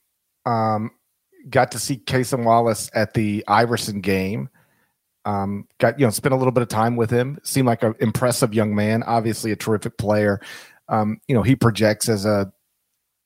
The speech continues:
you know, a, a, a lottery level guy, great perimeter defender. Um, so if you go, I'm just throwing a s-, starting lineup out there. Sahvir Wheeler, Cason Wallace, Chris Livingston. He's the other five-star freshman,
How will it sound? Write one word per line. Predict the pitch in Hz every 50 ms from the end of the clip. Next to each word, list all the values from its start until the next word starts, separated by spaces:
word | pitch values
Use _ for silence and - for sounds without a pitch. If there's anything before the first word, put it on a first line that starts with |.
| _ _ _ _ _ _
you | - 139 117
know, | 92 82 85 95 95 92
a, | 95 92 87 - _ - -
a, | 98 85 73 -
a | - 110
lottery | 101 95 92 90 95 110 113 117 117
level | 107 107 107 104 113 110
guy, | 95 101 92 90 90 92 95 101 - _ _ _ _ _ _ _ _ _ _ _ -
great | - 123 143 -
perimeter | - 117 120 113 110 117 110 107
defender. | 117 110 - - 98 92 95 98 98 110 135 139 - _ _ _ _ _ _ _ _ _ _ _ _ _ _ _ _ -
Um, | - 110 110 113
so | 113 - 160
if | 123 117
you | 156
go, | 156 143 156 147 143 139 135 131 127 123 120 - _ -
I'm | - 117
just | 107 - -
throwing | 127 120 113 107
a | 101
s-, | - - - - _ -
starting | - - 131 113 110 107 101
lineup | 98 107 107 104 98 -
out | 101 92 -
there. | 104 98 98 107 - - -
Sahvir | - - - 131 110 123 131 120
Wheeler, | 117 117 117 120 117
Cason | - 127 127 117 - 117
Wallace, | 107 110 110 110 -
Chris | - - 143 127 -
Livingston. | - 120 123 120 131 123 110 - - 123 110
He's | 110 127 131 107
the | 127 120 113
other | 107 113 104
five-star | - 110 101 107 101 - 113 98
freshman, | - - 101 98 95 - - 107 101 98